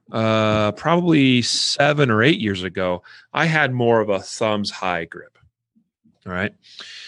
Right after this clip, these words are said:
And, uh, it, it worked fine, you know, and I also, not that many years ago, probably,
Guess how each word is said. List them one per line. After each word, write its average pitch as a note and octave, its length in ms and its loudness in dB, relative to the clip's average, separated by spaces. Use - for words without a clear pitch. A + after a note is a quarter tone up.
And, A2+ 460 2
uh, A2+ 400 4
it, - 180 -2
it A3 160 2
worked C#3 360 2
fine, A2 480 0
you G2+ 120 -6
know, G2+ 140 -2
and C#3 100 0
I D#3+ 100 2
also, D3 500 0
not A#2 260 -4
that C3 200 -2
many G2+ 160 -6
years F2+ 240 -4
ago, G2 240 -2
probably, A2+ 680 -2